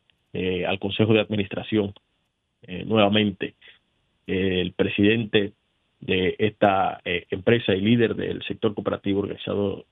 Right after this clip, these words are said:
de la República Dominicana, líder del cooperativismo a nivel del sector gubernamental dominicano, el señor Lisandro Muñoz Jiménez, quien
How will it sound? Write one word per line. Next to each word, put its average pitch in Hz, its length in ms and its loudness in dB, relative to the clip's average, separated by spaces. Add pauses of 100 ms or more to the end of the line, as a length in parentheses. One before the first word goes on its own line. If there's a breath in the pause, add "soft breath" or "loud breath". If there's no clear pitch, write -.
de - 60 -10
la 85 80 -12
República 101 280 -2
Dominicana, 98 480 0
líder 101 300 2 (400 loud breath)
del 90 720 -2
cooperativismo 95 920 0 (280 soft breath)
a - 120 -6
nivel 98 460 2 (320)
del 90 160 0
sector 98 320 2
gubernamental 95 720 0
dominicano, 113 600 0 (480 loud breath)
el 110 440 2 (300)
señor 104 280 2
Lisandro 107 440 2
Muñoz 98 360 -2
Jiménez, 120 460 2 (480)
quien 92 340 -4